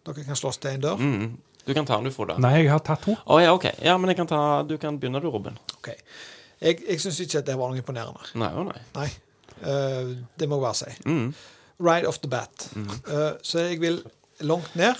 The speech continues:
Speaker 1: Jeg vil faktisk ned i en seksten jeg, på den her.
Speaker 2: Mhm.
Speaker 1: Og det er det laveste jeg har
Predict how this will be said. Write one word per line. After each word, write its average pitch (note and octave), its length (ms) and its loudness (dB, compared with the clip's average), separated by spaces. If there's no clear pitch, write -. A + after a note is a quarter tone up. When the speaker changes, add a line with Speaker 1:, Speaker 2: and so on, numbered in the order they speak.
Speaker 1:
Jeg D#3 140 -4
vil E3 100 0
faktisk D3 360 0
ned C#3+ 300 -2
i C#3+ 280 -6
en C3 480 -6
seksten - 560 -4
jeg, E3+ 120 -8
på - 80 -10
den A#2 140 -8
her. A#2 220 -10
Speaker 2:
Mhm. A#2+ 340 0
Speaker 1:
Og C#3+ 100 -8
det D#3 80 4
er D#3 40 2
det D#3 100 -2
laveste C3 360 0
jeg C3+ 80 -2
har C3 120 -6